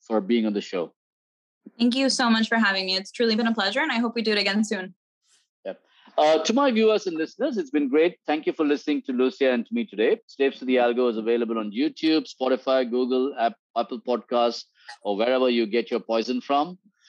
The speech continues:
Speaker 1: We release a new episode every week, sometimes a little bit more frequently. If you like this episode, don't forget to like, share, subscribe. Stay relevant because we are in the age of data and A I, and we do not want to be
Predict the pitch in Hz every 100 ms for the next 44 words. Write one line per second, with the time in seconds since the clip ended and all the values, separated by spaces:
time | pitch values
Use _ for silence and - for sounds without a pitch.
0 | _ 110 113 131 120 120 127 120 120 -
1 | 120 117 113 110 110 104 165 208 _ -
2 | _ _ 113 104 117 110 107 127 143 127
3 | 131 117 127 117 117 123 123 131 _ -
4 | 92 101 113 131 139 131 120 110 - 120
5 | 117 - _ _ _ _ - 113 135 -
6 | 120 117 - 113 110 107 113 113 - 117
7 | 117 107 110 95 113 110 113 139 _ _
8 | _ _ _ - - 185 175 165 190 220
9 | 285 - 143 - 151 127 139 131 127 131
10 | 135 123 98 123 127 135 131 131 143 185
11 | 269 _ _ _ _ _ - 110 101 117
12 | 101 123 151 151 - 120 113 113 107 107
13 | 110